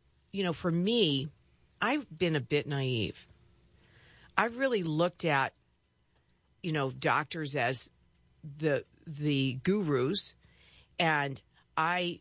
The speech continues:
comply because they know best, because I didn't study that. So what do I know about medicines and, uh, pharmacology and, I don't know, blood pressure? <laughs> I know nothing.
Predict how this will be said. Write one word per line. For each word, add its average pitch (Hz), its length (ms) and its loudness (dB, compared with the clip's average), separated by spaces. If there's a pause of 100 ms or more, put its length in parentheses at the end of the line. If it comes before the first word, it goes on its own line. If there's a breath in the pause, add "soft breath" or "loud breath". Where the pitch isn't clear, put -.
comply 160 840 0
because 143 460 -2
they 160 200 2
know 165 200 2
best, 156 560 0
because 156 300 -4
I 156 100 2
didn't 170 220 0
study 294 380 0
that. - 240 -2 (100)
So 147 140 2
what 160 140 0
do 202 120 2
I 233 160 2
know 143 180 -6 (760 soft breath)
about 147 440 0
medicines 135 840 0
and, 107 220 -4 (800 soft breath)
uh, 127 240 -2
pharmacology 139 1400 0
and, 120 480 0 (400 loud breath)
I 151 160 2
don't 170 180 0
know, 123 200 0
blood 151 500 0
pressure? - 560 -4
<laughs> - 40 2
I 220 480 0
know 202 220 2
nothing. 185 720 -2